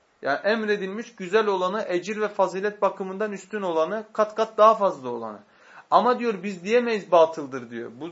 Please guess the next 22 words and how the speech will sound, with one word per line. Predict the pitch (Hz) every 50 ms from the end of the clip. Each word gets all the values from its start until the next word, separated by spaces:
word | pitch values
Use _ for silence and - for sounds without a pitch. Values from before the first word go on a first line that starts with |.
| - -
bu | 160 180 202
mezhebin | 202 196 180 180 190 180 190 208 196
sahipleri | 196 - 175 175 175 175 - 208 214 208
ki | - 190 147
cumhur | 135 165 175 175 175 196 196
ulema | 190 185 175 175 180 190 190 180
bu | 180 180 151
görüşteler. | 156 147 127 123 - - - 131 127 156 170
Şafiler, | 165 - - 147 139 139 - 160 160 165 160 156
Hanifiler. | 143 143 147 147 143 - 151 147 170 185 185 - _ _ _ _ _ _ _ _ _ _
Yani | 139 143 147 147 147
tamamına | - 180 185 185 175 170 170 170 175 180
yakını | 180 170 160 - 170 170 180 175
bu | 180 170
görüşteler. | 160 156 151 143 139 - _ 165 175 185 175
Onlar | 165 151 151 160 160 156 156
diyorlar | 160 160 165 160 156 156 156
ki | - - 190 -
cemaatle | 143 147 143 147 165 185 180 180 165 156
namaz | 151 156 165 185 190 190 -
farz | - 165 156 151 147 143 147
değil, | 180 208 233 233